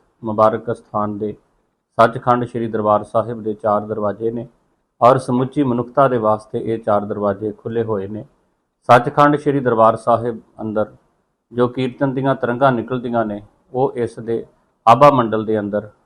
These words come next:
ਰੂਹਾਨੀ ਮਾਹੌਲ ਤਿਆਰ ਕਰਦੀਆਂ ਨੇ। ਜਿੱਥੇ ਆਣ ਕੇ ਸਾਨੂੰ ਸਿਦਕ, ਸਿਰੜ ਦੀ ਦਾਤ ਮਿਲਦੀ ਹੈ, ਉੱਥੇ ਅਸੀਂ ਅਕਾਲ ਪੁਰਖ ਦੇ ਨਾਲ ਜੁੜਦੇ ਹਾਂ। ਪਰ ਪਿਛਲੇ ਕੁਛ ਦਿਨਾਂ ਤੋਂ ਲਗਾਤਾਰ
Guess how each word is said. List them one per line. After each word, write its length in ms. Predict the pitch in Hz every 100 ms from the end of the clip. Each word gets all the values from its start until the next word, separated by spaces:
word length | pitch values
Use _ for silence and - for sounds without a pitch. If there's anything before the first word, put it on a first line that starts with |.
| -
ਰੂਹਾਨੀ 460 | 117 117 123 107 110
ਮਾਹੌਲ 360 | 113 117 107
ਤਿਆਰ 300 | 101 110 101
ਕਰਦੀਆਂ 440 | 98 107 101 113 127
ਨੇ। 140 | 120 _ _ _ _ _ -
ਜਿੱਥੇ 340 | 127 131 160
ਆਣ 200 | 131 120
ਕੇ 160 | 113 120
ਸਾਨੂੰ 360 | - 110 110
ਸਿਦਕ, 400 | 104 113 113 120 - _ _ _
ਸਿਰੜ 280 | 113 113 117
ਦੀ 140 | 110
ਦਾਤ 320 | 101 107 110 123
ਮਿਲਦੀ 420 | 113 104 113 101
ਹੈ, 140 | 107 - _ _ _ 127
ਉੱਥੇ 320 | 139 151 127
ਅਸੀਂ 260 | - 117 -
ਅਕਾਲ 300 | 107 113 110
ਪੁਰਖ 300 | 110 113 -
ਦੇ 140 | 110 107
ਨਾਲ 240 | 104 101
ਜੁੜਦੇ 400 | 104 101 98 101
ਹਾਂ। 160 | 98 123 _ _ _ _ _ _ _ -
ਪਰ 180 | 135 151
ਪਿਛਲੇ 580 | 147 151 156 156 147 - _ -
ਕੁਛ 220 | 143 143
ਦਿਨਾਂ 280 | 131 127 127
ਤੋਂ 140 | 127
ਲਗਾਤਾਰ 580 | 120 110 113 113 110 107